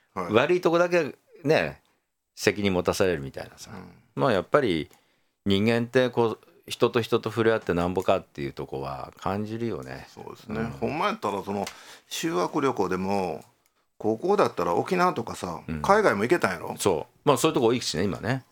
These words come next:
Speaker 1: ね。
Speaker 2: それが
Speaker 1: それがもう今、一泊二日ですから。
Speaker 2: そう。で、ね、場合によってはもうなしみたいなさ。
Speaker 1: はい。なしも多いしね。
Speaker 2: そう。
Speaker 1: もう限られてくるじゃないですか、
Speaker 2: うん。
Speaker 1: 一泊二日って。
Speaker 2: ねえ。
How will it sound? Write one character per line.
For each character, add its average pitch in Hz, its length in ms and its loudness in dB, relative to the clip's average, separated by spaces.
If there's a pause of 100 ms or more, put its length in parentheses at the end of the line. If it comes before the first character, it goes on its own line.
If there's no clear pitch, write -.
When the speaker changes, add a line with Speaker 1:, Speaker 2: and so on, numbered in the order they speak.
(120)
Speaker 1:
ね。 135 360 -2 (220)
Speaker 2:
そ - 140 -2
れ 120 80 2
が 123 60 2
Speaker 1:
そ 139 60 0
れ 143 60 0
が 139 60 2
も 147 160 2
う 139 40 0
今、 117 300 2
一 151 100 -2
泊 175 240 0
二 113 120 -4
日 - 180 0
で 110 100 0
す - 80 -10
か 92 100 -6
ら。 85 60 -4
Speaker 2:
そ - 320 -10 (180)
う。 113 120 -8
で、 127 220 4
ね、 143 220 2
場 107 140 6
合 107 40 0
に 107 60 0
よ 98 60 0
っ - 20 -4
て 92 100 0
は 80 40 -2
も 71 100 -4
う 67 40 -8
な 76 200 0
し 78 180 -4
み 62 100 -8
た 57 160 -12
い 64 40 -14
な - 100 -14
さ。 95 100 -2
Speaker 1:
は - 320 -6
い。 - 40 -10
な 123 120 0
し - 140 -10
も 92 100 -2
多 90 80 -4
い 90 40 -4
し - 120 -6
ね。 87 120 -10
Speaker 2:
そ 78 140 -10
う。 - 20 -8
Speaker 1:
も - 500 -16
う - 20 -10
限 214 240 0
ら 220 80 4
れ 214 60 0
て 208 100 4
く 180 80 2
る 160 60 4
じ 143 60 6
ゃ 123 40 4
な 110 60 4
い - 20 0
で 95 60 -2
す 95 60 -4
か、 95 80 4
Speaker 2:
う - 20 2
ん。 113 40 4
Speaker 1:
一 120 40 0
泊 113 240 2
二 - 160 -12
日 107 80 2
っ - 100 0
て。 90 120 -2
Speaker 2:
ね 69 160 -8 (880)
え。 80 400 -8